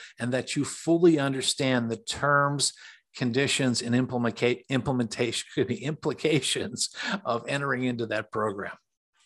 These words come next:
All right, number eight, which is one I, I think you should really look at, and that is renegotiating the terms of your debt.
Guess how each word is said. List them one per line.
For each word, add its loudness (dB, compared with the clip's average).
All 4
right, 4
number 6
eight, 4
which -4
is -2
one 6
I, 2
I -2
think -4
you 0
should 2
really 6
look 2
at, 0
and -2
that 2
is 0
renegotiating 2
the -2
terms -2
of -6
your -2
debt. -6